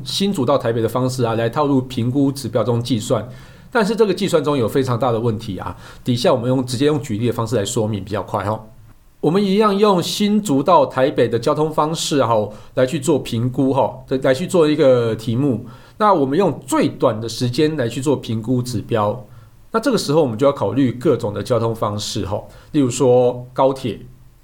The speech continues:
火车、开车，哦，这三种交通方式来去做评估，看哪个时间比较短。我想大部分人的朋友应该会选择高铁啊，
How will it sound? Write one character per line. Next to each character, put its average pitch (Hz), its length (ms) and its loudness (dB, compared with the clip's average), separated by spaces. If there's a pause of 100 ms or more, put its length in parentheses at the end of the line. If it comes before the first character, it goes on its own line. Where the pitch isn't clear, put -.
(240)
火 113 220 0
车、 156 400 2 (360)
开 165 200 0
车， 170 360 4 (340)
哦， 131 120 0
这 147 100 0
三 175 240 0
种 107 180 -2
交 180 140 0
通 202 140 -4
方 196 160 0
式 190 100 -4
来 120 140 0
去 139 160 -6
做 151 180 0
评 127 420 -2
估， 139 240 0 (160)
看 170 200 0
哪 107 100 -2
个 120 200 -2
时 - 220 -6
间 147 160 0
比 117 60 -8
较 107 160 2
短。 104 180 -6 (240)
我 139 200 2
想 165 160 0
大 151 120 2
部 135 80 -6
分 139 120 -2
人 120 80 0
的 120 40 0
朋 117 140 -2
友 117 100 0
应 120 120 -4
该 127 100 2
会 123 80 4
选 127 180 -2
择 104 200 -4
高 117 280 -2
铁 104 200 -6
啊， 87 80 -10